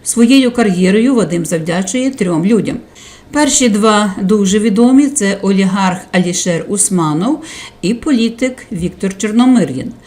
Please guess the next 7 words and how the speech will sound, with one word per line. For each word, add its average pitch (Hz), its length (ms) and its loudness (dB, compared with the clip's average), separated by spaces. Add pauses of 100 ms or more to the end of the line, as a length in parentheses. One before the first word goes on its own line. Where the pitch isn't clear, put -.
(320)
Усманов… 233 720 2 (220)
Виводив 220 540 4
Новинського 190 600 0
у 190 40 2
світ 190 400 0
великого 185 480 0
бізнесу. 175 720 -2